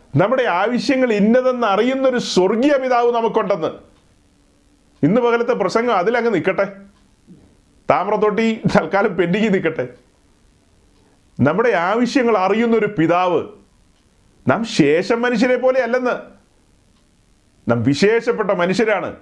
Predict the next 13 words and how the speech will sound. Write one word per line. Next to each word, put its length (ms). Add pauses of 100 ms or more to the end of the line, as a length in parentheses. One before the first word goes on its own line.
(3750)
നമ്മുടെ 280
കുഞ്ഞുങ്ങൾ 400
നമ്മുടെ 220
ഭവനങ്ങളിലുണ്ട്, 680 (1600)
അവരുടെ 240
സകല 380
കാര്യങ്ങളും 460
നോക്കി 260
നടത്തുന്നത് 520
നമ്മളാണ്. 440 (1000)
അവരാരും 460
ടെൻഷൻ 360
അടിക്കാറില്ല. 460